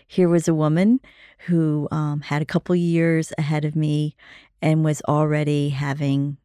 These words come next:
um, an impact. Um, and a, you know, i-, at that stage, my law class had a lot of women,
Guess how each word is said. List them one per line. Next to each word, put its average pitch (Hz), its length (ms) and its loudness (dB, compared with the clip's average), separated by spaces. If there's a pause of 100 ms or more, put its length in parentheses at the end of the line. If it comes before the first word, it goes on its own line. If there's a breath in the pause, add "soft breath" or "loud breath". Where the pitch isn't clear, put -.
(200)
um, 143 400 -8 (100)
an 165 100 0
impact. 135 680 -2 (520 soft breath)
Um, 143 440 -2 (420)
and 175 120 6
a, 165 220 2 (840)
you 196 100 0
know, 190 180 -2 (180)
i-, - 180 -4
at 175 180 2
that 190 260 0
stage, 160 800 0 (400 soft breath)
my 170 180 4
law 175 240 2
class 135 540 -4
had 151 180 0
a 139 40 -2
lot 135 220 -4
of 127 120 -4
women, 175 420 -2